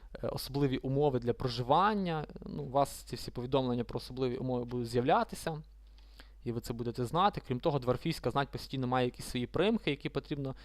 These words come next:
буде їм задовільняти. І такі от проблеми.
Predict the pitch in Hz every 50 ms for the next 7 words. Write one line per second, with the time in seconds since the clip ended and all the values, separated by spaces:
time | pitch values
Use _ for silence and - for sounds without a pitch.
0 | - - - - 127 135 131 131 131 139 127 123 127 120 120 120 131 120 123 127
1 | 127 127 123 - - 120 113 120 - - - - - - - - - - - -
2 | - - - - - - - - - - - - - 165 190 202 202 190 180 170
3 | 156 147 139 135 131 123 117 117 - - - - - 165 151 147 - - 143 135
4 | 127 127 120 110 98 -